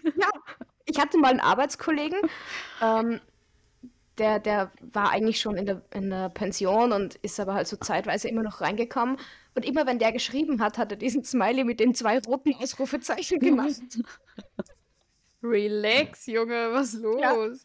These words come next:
Speaker 1: So geil.
Speaker 2: <laughs> Warum macht man den? Nee, das ist so ein
Speaker 1: Weiß ich
Speaker 2: Smiley. Also
Speaker 1: nicht.
Speaker 2: es gibt, es gibt schon einige Smileys, wo ich mir echt denk,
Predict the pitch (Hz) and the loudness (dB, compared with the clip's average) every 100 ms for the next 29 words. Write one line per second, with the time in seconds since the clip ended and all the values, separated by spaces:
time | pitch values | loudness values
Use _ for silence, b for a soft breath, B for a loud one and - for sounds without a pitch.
0 | _ _ _ _ _ - - 320 302 277 | _ _ _ _ _ -8 -6 -4 0 2
1 | 277 403 - _ _ _ _ - _ _ | 2 -2 -12 _ _ _ _ -20 _ _
2 | _ - - - 294 - 233 - _ _ | _ -10 -8 -6 -6 -6 -14 -20 _ _
3 | _ _ _ 233 247 - - - _ 302 | _ _ _ -6 -6 -12 -20 -20 _ 0
4 | 269 269 294 311 302 240 311 - 254 233 | 2 2 0 -2 -2 0 -2 -4 -6 -4
5 | 220 214 B B - 262 277 311 - 320 | -2 -4 B B 0 2 4 0 -2 2
6 | 294 339 285 294 269 254 254 - - b | 4 4 2 2 2 2 0 -6 -8 b
7 | b b b _ _ 247 - 294 - 302 | b b b _ _ -6 -6 -8 -2 -2
8 | 320 277 285 269 262 262 269 269 262 247 | 0 0 -2 -2 -4 -2 -2 -4 -6 -4
9 | 240 - 247 - 247 233 226 | -4 -2 -6 -4 -2 -2 -6